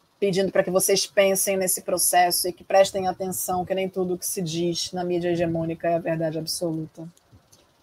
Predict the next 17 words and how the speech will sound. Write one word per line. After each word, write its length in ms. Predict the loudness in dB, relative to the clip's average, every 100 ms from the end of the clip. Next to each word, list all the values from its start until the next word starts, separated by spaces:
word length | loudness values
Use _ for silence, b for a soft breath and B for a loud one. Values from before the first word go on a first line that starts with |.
| _ _ 4
Observem, 1000 | 4 4 4 10 10 10 4 -2 -2 -12 _ _ _ _ _ _ _ _
questionem 760 | 0 2 2 6 8 8 6 0
sempre, 680 | 0 0 -2 -6 -10 -10 -14 _ _ _ _ _ _
sempre. 680 | -8 -4 -4 -6 -10 -12 -14 _ _ _ _ _ -20 _ _ _ _ -6
E 160 | 4
é 100 | 4
isso, 280 | 4 0 -4
não 200 | -4 0
há 80 | 0
bem 360 | 2 0 0 -8 -8
e 80 |
mal, 480 | -6 -2 -2 -2 -6 -8
há 140 | -8 -6
interesses 720 | -8 -4 -2 -2 -4 -8 -10
que 100 | -10
não 320 | -6 -6 -8 -10
são 420 | -4 -4 -4